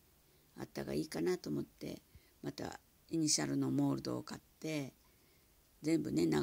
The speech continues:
し込んで、色をちょっとね、二色くらいに分けて作ったんですけど、流してね、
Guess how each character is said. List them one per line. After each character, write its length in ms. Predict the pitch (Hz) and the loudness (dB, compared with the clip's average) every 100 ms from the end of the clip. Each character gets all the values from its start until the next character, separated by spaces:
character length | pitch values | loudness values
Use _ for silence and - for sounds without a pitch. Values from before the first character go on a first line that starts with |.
| 147 | 4
し 120 | - | 2
込 140 | - 131 | 0 -4
ん 80 | 135 | -4
で、 180 | - | -4
色 180 | 156 156 | 0 0
を 80 | 143 | 0
ち 100 | - | -4
ょ 20 | |
っ 40 | 131 | -8
と 140 | - | -6
ね、 180 | 147 151 | -4 -2
二 140 | 151 | 0
色 280 | 139 139 - | 0 -2 -6
く 140 | 143 - | -12 -10
ら 80 | |
い 80 | - | -8
に 80 | - | -8
分 100 | 131 - | -8 -12
け 100 | - | -14
て 380 | - 220 156 - - - - _ _ | -6 -6 -6 -10 -20 -20 -20 _ _
作 220 | - - - | -14 -10 -12
っ 40 | |
た 180 | - 123 | -8 -6
ん 100 | 120 | -6
で 100 | 131 | -6
す 140 | - | -6
け 100 | - | -8
ど、 240 | 147 143 - _ _ _ _ _ _ _ _ _ _ _ | -8 -8 -10 _ _ _ _ _ _ _ _ _ _ _
流 60 | - 190 302 | -2 0 0
し 120 | 311 | -4
て 60 | - | -4
ね、 240 | 226 269 | -2 -2